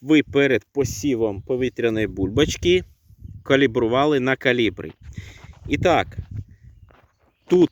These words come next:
ми маємо, е, бульбочку, яку сіяли, нуль чотири нуль шість міліметрів. Вона, по-перше,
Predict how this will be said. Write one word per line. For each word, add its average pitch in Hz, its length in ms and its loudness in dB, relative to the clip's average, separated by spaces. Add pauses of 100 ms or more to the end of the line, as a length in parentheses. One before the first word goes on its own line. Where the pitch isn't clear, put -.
ми 156 320 4
маємо, 123 760 2 (1000)
е, 110 460 2 (200)
бульбочку, 127 640 2
яку 120 240 0
сіяли, 117 440 2
нуль 135 180 2
чотири 117 560 2 (360)
нуль 113 140 0
шість 139 320 -2
міліметрів. 196 680 2 (920)
Вона, 175 320 4
по-перше, 123 840 2